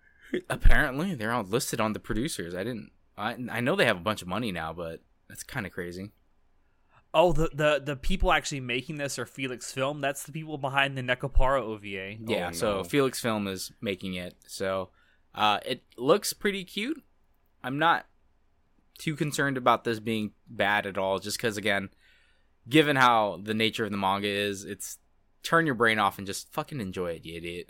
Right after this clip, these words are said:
Speaker 1: <laughs> Like, there's nothing
Speaker 2: I think th-
Speaker 1: good. There's
Speaker 2: this might be the same manga that you introduced to me a couple months ago, and I started reading too.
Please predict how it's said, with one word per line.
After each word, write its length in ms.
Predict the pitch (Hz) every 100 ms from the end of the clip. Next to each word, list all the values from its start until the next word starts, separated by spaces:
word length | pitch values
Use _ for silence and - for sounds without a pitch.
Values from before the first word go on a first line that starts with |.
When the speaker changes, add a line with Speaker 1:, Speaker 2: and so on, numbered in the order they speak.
| -
Speaker 1:
<laughs> 120 | -
Like, 240 | 110 98 - - _ - - -
there's 160 | 131 139
nothing 420 | 160 147 139 123
Speaker 2:
I 40 |
think 240 | - 330 - -
th- 120 | 123
Speaker 1:
good. 200 | 117 104 _ -
There's 220 | 143 143
Speaker 2:
this 260 | - 330 -
might 280 | 247 294
be 80 | 285
the 120 | 190
same 400 | 170 - 190 185
manga 400 | 165 165 175 170
that 160 | 139 131
you 160 | 135 143
introduced 520 | 143 131 123 131 -
to 80 | 120
me 100 | 107
a 80 |
couple 300 | 107 131 117
months 300 | 113 110 120
ago, 260 | 98 95 92
and 100 | 104
I 100 | 101
started 300 | - 113 104
reading 340 | 104 107 104 107
too. 420 | - 131 101